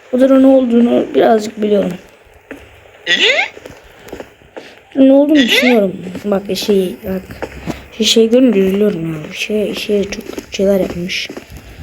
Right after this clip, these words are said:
Babasına, kafasından kelle paça yapmamış bile. Babasını sadece öyle şey yapmış.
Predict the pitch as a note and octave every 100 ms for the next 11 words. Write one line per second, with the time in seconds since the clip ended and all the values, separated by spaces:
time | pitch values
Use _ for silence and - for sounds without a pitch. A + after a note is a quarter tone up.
0 | - G#3 G#3 - A3 G#3+ - F#4+ C#5+ G#3+
1 | G#3 A3 A3 A#3 A3+ A3+ A3+ A#3 A3+ B3
2 | A3+ F3+ - D5 G5+ - - - - -
3 | - - B3 - A#3 A#3+ A#3+ A3 A3+ G#3+
4 | G3+ G#3+ G#3 G#3 G#3 F#3